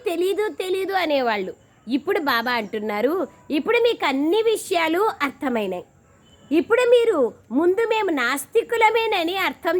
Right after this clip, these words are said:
చేసుకున్నారు. అంటే బేహద్దు తండ్రినే తెలుసుకోలేదు. బాబా అంటున్నారు,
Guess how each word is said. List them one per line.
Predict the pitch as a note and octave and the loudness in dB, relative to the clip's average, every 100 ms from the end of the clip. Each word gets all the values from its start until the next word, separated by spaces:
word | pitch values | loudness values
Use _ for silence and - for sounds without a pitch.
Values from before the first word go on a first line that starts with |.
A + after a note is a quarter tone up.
| D#4 | -2
చేసుకున్నారు. | C#4+ - A3+ G#3+ F#3+ E3 - _ - - | -6 -8 -8 -6 -6 -8 -14 _ -14 -4
అంటే | B3 F#4 G4 A#3+ | -4 -2 -2 2
బేహద్దు | B3+ D4+ D#4+ G#4 F4+ A#4+ - | 2 2 0 0 0 -2 0
తండ్రినే | G4 G4 G#4 G#4+ - | -2 0 0 0 -2
తెలుసుకోలేదు. | F#4 F4+ G4+ - G4 F#4+ F#4 D#4 E4 - - - - G#3 | -4 -2 -4 -4 -4 -2 -2 -4 -4 -8 -20 -20 -14 -8
బాబా | G#3+ G#3+ | -4 -2
అంటున్నారు, | G3 F#3+ F#3 F3 | -4 -6 -4 -6